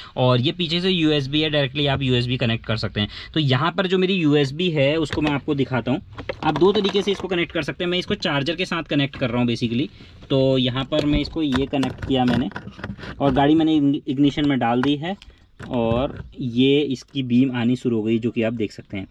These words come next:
अब ये ऊपर कैसा लगेगा, वो मैं आपको दिखाता हूँ। उससे पहले मैं आपको इसकी, ए-, एक यहाँ पर ये चीज़ें दिखा दूँ कि यहाँ पर ये चीज़ें इसमें चेंज कर सकते हैं, जो कि आपको स्क्रीन में दिख रहा होगा। अब इसकी हम एक बार बीम देख लेते हैं, ऊपर की बीम कैसी आ रही होगी। तो एक बार मैं डोर क्लोज कर लेता हूँ, ताकि बाहर से लाइट कम आए।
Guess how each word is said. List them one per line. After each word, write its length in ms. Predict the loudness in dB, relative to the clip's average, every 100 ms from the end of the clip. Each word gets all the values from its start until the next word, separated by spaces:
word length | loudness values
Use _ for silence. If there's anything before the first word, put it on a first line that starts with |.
| -16 -16 -6
अब 140 | -2
ये 60 | 2
ऊपर 300 | 2 2 -2
कैसा 220 | -2 -2
लगेगा, 280 | -2 -2 -2
वो 120 | 0
मैं 80 | 0
आपको 200 | 0 0
दिखाता 380 | 0 0 0 2
हूँ। 220 | 0 -2 -8 _ -20 _ -8
उससे 260 | -4 -2
पहले 480 | 0 2 2 2 0
मैं 420 | 0 0 0 -2 -10 -18 -8
आपको 320 | -4 -2 0
इसकी, 320 | 0 0 0 2
ए-, 240 | 0 -2
एक 200 | -2 -2
यहाँ 180 | -2 -2
पर 100 | 0
ये 120 | 0
चीज़ें 220 | 0 0
दिखा 220 | 0 -2
दूँ 120 | -2 -2
कि 60 |
यहाँ 220 | 0 0
पर 100 | 0
ये 140 | 2 0
चीज़ें 240 | 0 -2
इसमें 200 | -2 -4
चेंज 240 | 0 0 0
कर 100 | -4
सकते 180 | -2
हैं, 60 | -2
जो 80 | 0
कि 100 | -2
आपको 200 | -2 -4
स्क्रीन 300 | 0 0 2
में 120 | 0
दिख 180 | -2 -4
रहा 120 | -4
होगा। 260 | -4 -6 -10 -16 -18 -6
अब 140 | 0
इसकी 220 | 0 0
हम 180 | -2 0
एक 100 | -2
बार 140 | -2 0
बीम 280 | 2 4
देख 200 | 2 0
लेते 180 | -2 0
हैं, 80 | -2
ऊपर 160 | -2 -2
की 120 | 0
बीम 240 | 2 2
कैसी 240 | 2 -2 -4
आ 100 | -4
रही 100 | -4
होगी। 240 | -4 -6 -8 -10 -8
तो 60 | -4
एक 120 | 0
बार 140 | 0 0
मैं 160 | 0
डोर 220 | 2 0
क्लोज 280 | 0 -4 -4
कर 80 | -4
लेता 200 | -4 -2
हूँ, 80 | -4
ताकि 220 | -4 -4
बाहर 200 | -2 -2
से 100 | -2
लाइट 240 | -2 -2
कम 220 | 0 0 0
आए। 140 | -2